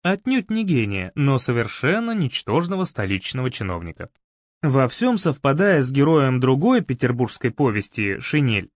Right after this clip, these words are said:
Акакием Акакиевичем Башмачкиным, от чина и служебного положения до старой шинели, Поприщин принципиально отличается и от него,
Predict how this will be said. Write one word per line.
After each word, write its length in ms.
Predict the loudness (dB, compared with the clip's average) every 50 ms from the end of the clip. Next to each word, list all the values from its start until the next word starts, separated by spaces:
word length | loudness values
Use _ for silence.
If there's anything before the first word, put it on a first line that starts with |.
| _ _
Акакием 540 | -2 -2 0 2 0 -2 0 -2 -2 0 0
Акакиевичем 600 | 0 2 0 -2 0 0 -2 -2 -2 -4 -4 -2 0
Башмачкиным, 720 | 0 -2 -2 -4 -6 -6 -6 -4 -4 -4 -2 -4 -6 -8 _ _ _ _ _ _ _ _ _ -2
от 200 | -2 -2 -2 -4
чина 440 | -6 -4 -2 0 0 0 0 -2
и 200 | -4 -2 -2 -2 -2
служебного 580 | -2 -2 -2 0 0 0 0 -2 -2 -4 -6
положения 680 | -4 -2 0 0 0 0 0 -2 0 -2 -2 -2 -2 -4
до 140 | -6 -8
старой 300 | -8 -4 -2 -2 -2 -2
шинели, 500 | -4 -2 -2 -2 0 0 -2 -4 -6 -8 _ _ _ _ _ _ _ _ _ _
Поприщин 680 | -2 -2 -2 0 0 0 0 0 0 -2 -2 -2 -2
принципиально 880 | 0 0 0 0 0 0 -2 -2 0 0 2 2 2 2 2 2 0
отличается 720 | 0 0 0 -2 -2 0 0 2 2 2 0 -2 -4 -4 -6
и 220 | -4 -2 -2 0 2
от 260 | 2 2 2 0 -2
него, 440 | -2 0 0 2 4 4 4 2